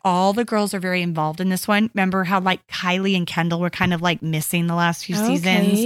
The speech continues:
Speaker 2: yes.
Speaker 1: They're in it. Everybody's in it. It's all the girls. No
Speaker 2: Bruce?
Speaker 1: Bruce.
Speaker 2: Or,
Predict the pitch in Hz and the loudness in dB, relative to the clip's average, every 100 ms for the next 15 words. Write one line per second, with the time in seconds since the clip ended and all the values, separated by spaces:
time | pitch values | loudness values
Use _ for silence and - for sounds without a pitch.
0 | 262 294 214 180 180 202 262 208 226 262 | 0 0 0 0 0 0 2 4 4 4
1 | 208 214 302 - _ _ - 202 262 302 | 2 0 -2 -6 _ _ -4 0 2 2
2 | 339 330 269 254 294 349 - 233 196 202 | 0 2 2 2 2 -2 -6 -6 -2 0
3 | 226 302 294 277 277 311 349 - 214 214 | 0 0 2 4 2 0 -2 2 4 4
4 | 330 - 240 240 269 277 233 | 4 2 2 4 4 4 4